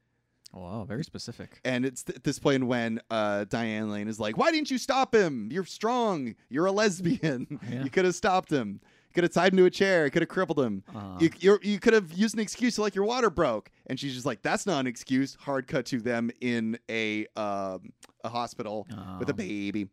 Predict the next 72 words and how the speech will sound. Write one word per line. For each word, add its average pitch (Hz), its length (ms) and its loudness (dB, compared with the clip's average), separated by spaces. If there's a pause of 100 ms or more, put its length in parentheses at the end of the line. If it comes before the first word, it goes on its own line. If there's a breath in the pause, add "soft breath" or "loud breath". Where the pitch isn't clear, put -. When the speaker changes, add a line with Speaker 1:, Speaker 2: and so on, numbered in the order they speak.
(120)
Speaker 1:
Wow. 90 400 -18
Oh, 175 160 -2
that 175 160 0
baby's 180 240 0
Italian 175 440 -4
now. 95 340 -6
Speaker 2:
The 113 60 -12
baby's 135 400 -4
Speaker 1:
I 175 40 -6
don't - 100 -6
know 190 60 2
Speaker 2:
Italian. 151 440 4
Speaker 1:
if - 60 -2
that's 139 140 -4
how 131 120 -6
it 113 40 -8
works 110 200 -10
in 95 80 -10
Italy, 92 300 -12
but 104 220 -14 (160)
Speaker 2:
So, 147 600 4
uh, 139 420 6
the 135 80 0
people 190 240 2
are 185 80 4
working 175 280 4
on 175 80 0
the 165 80 -2
house. 147 240 2
They're 117 140 -2
finished, - 920 -4
they 415 160 -2
say. 480 320 -2 (160)
Speaker 1:
<laughs> - 0 - (1160 loud breath)
Oh, 180 400 8
okay. 92 240 -4 (160)
How 135 60 -4
many 139 100 -2
windows 110 240 -6
are 90 100 -8
there? 92 180 -10 (1040)
Speaker 2:
I 156 180 6
thought 226 180 4
there 165 100 6
were 151 180 4
already 143 340 4
plenty 139 300 2
of 117 80 4
windows, 104 440 -2
but 120 160 0
Speaker 1:
Well, 165 180 2
you 208 280 -4
didn't 170 180 -2
see - 160 -8
the 120 80 -10
beginning 107 340 -2
half 101 180 -2
of - 60 -2
Speaker 2:
<laughs> - 20 4
I 202 60 2
Speaker 1:
this - 120 -6
movie, 196 140 2
Speaker 2:
didn't. 208 100 -4
Speaker 1:
where 220 80 -4
Speaker 2:
It - 20 0
Speaker 1:
they're 262 180 6
all, 285 80 6
Speaker 2:
looked 165 120 6
Speaker 1:
they're 185 180 8
all 208 120 12
Speaker 2:
fine. 226 100 4
Speaker 1:
broken. 113 580 0